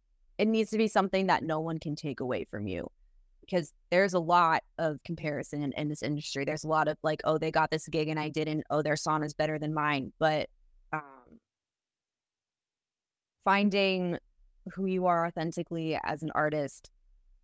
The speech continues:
will just give you so much protection. Um, it'll make what you make precious, even if you get the worst criticism on it. And it will also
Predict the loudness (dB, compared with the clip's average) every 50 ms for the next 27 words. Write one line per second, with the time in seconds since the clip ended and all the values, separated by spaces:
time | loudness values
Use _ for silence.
0 | _ -20 _ _ _ -6 0 2 4 4 4 2 0 -2 -2 -6 -18 -16 -8 -2
1 | 0 2 2 2 2 0 0 0 0 2 2 2 0 -2 -4 -6 -6 -2 -2 -2
2 | -2 -2 0 0 0 2 0 -2 -4 -8 _ _ _ _ _ _ _ _ _ _
3 | _ -4 -2 -2 0 0 -2 -2 -2 -4 -6 -8 -10 _ _ _ _ -6 -2 0
4 | 0 0 0 0 -2 -2 -4 -8 _ _ _ _ _ _ _ _ _ -2 -2 0
5 | 0 0 0 2 2 0 0 -2 -4 _ _ _ _ 0 2 2 4 4 2 0
6 | -2 -2 -2 -4 -10 -18 -20 -20 _ _ _ _ _ _ _ _ _ _ _ -4
7 | -2 0 0 2 2 2 0 0 -2 -6 _ _ _ _ _ _ _ _ _ _
8 | _ _ _ _ _ _ _ _ _ _ _ _ _ _ -20 -20 _ _ _ -6
9 | -4 0 0 0 0 0 0 0 2 2 0 0 0 0 2 2 2 0 -2 -2
10 | -2 -2 0 0 0 0 -2 -2 -4 -4 -2 -2 -2 -2 -2 -2 0 0 0 0
11 | 0 0 0 0 0 2 0 -2 -4 -6